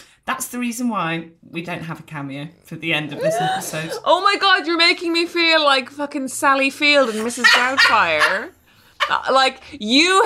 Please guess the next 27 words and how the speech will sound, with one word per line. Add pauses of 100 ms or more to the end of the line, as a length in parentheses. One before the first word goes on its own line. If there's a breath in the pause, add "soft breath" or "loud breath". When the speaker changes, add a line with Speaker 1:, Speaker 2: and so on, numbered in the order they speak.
Speaker 2:
had
the,
you
hired
the
petting
zoo,
but
then
I
came
home
and
shut
everything
down. (100)
I
just
think, (300 loud breath)
I
just
think
Cameo
is
sad.
<laughs>
Speaker 1:
It